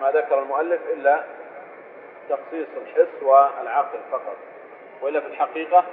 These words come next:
هي أزيد من هذا، ونأخذها على حدة. طبعا قبل ذلك نقول التخصيص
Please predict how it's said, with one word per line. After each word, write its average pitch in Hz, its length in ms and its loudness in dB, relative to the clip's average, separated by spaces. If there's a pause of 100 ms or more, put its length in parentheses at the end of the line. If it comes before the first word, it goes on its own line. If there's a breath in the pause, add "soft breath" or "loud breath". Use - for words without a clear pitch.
(340)
هي 151 260 4
أزيد 156 360 8
من 127 100 -6
هذا، 101 380 -6 (1040)
ونأخذها 160 540 4
على 147 360 4
حدة. - 260 -10 (1500)
طبعا 170 280 4 (140)
قبل 170 260 8
ذلك 151 280 4 (100)
نقول 156 340 2 (240)
التخصيص - 460 0